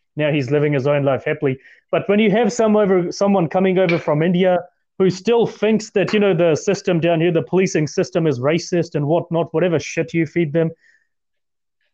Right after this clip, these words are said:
girl or boy, they aren't gonna be that, you know,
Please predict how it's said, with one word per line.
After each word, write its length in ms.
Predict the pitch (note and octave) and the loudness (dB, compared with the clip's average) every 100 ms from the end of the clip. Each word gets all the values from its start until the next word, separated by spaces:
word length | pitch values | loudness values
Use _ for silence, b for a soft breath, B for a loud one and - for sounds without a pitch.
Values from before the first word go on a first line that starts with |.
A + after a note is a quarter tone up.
| C3+ | -4
girl 240 | F#3 A3+ | 0 2
or 200 | C4 A3+ | 4 2
boy, 340 | C#3+ F#3+ F#3 C#3+ | 2 2 2 2
they 180 | E3+ G3+ | 0 2
aren't 200 | G#3 G3+ | 0 2
gonna 200 | G3+ F#3 | 2 4
be 180 | F#3+ | 2
that, 400 | D#3+ F3 E3 - F#3+ | 2 0 0 -2 0
you 80 | |
know, 240 | F#3 D#3+ | 2 2